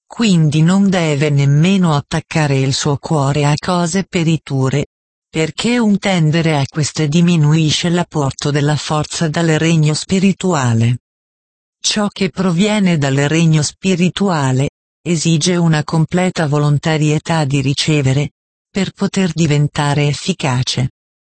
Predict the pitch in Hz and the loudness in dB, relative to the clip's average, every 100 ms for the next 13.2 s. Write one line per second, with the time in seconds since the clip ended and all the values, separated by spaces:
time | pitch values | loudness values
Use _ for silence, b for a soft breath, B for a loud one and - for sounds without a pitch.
0 | _ _ _ - 202 190 170 143 156 139 | _ _ _ -4 2 4 4 2 0 2
1 | 160 175 175 185 170 196 180 165 156 139 | 2 2 2 0 0 -2 -2 0 0 2
2 | 165 - 170 165 160 175 165 147 156 156 | 0 0 0 0 2 4 4 4 2 2
3 | 143 - 147 - 196 - 175 147 151 143 | 0 -2 -4 -2 -4 -4 -2 0 0 0
4 | 143 - 156 147 143 - 143 131 135 151 | -2 0 0 0 -2 -2 -2 0 0 -2
5 | - 151 143 - 147 143 139 147 - 139 | 0 0 0 -2 -2 0 0 0 0 -4
6 | 143 151 165 175 180 - 160 151 170 160 | -2 0 2 2 0 -2 -6 -4 0 0
7 | 175 190 185 170 175 185 165 160 165 175 | 0 -2 -2 0 2 2 0 0 2 0
8 | - - 156 151 147 151 156 147 147 - | -2 -2 0 0 0 0 0 0 -2 -2
9 | 151 147 - 165 175 160 180 143 123 123 | -4 -4 -4 0 0 2 2 2 0 -2
10 | - _ _ _ _ _ _ 180 214 196 | -8 _ _ _ _ _ _ -2 0 2
11 | 175 175 202 190 - 214 190 170 165 165 | 2 0 0 -2 -2 -2 -2 -2 0 0
12 | 175 143 135 175 170 156 147 202 202 - | 0 0 0 0 2 0 -2 -2 -4 -4
13 | - 180 | -6 -8